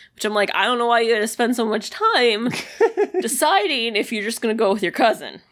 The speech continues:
Speaker 2: Yeah, yeah. It's not a perfect crime if you're finding someone that is directly connected to you.
Speaker 1: Who lives across the street from you.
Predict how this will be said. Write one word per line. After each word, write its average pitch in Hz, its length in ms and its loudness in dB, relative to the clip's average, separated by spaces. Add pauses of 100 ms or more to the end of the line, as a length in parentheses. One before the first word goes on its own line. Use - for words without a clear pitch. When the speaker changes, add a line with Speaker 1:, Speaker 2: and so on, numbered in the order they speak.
(180)
Speaker 2:
Yeah, 185 540 -2
yeah. 190 520 -2 (300)
It's 170 220 -6
not 185 220 0
a 185 60 2
perfect 165 440 -4
crime 185 420 0
if 143 180 -2
you're 147 280 -4
finding 147 440 -4
someone 143 300 -4
that 135 140 0
is 123 160 -4
directly 135 560 -2
connected 147 600 -6
to - 140 -10
you. 104 240 -4
Speaker 1:
Who 285 140 -6
lives 330 260 -2
across 403 420 0
the 539 120 -8
street - 360 -8
from 220 220 -4
you. 214 180 -2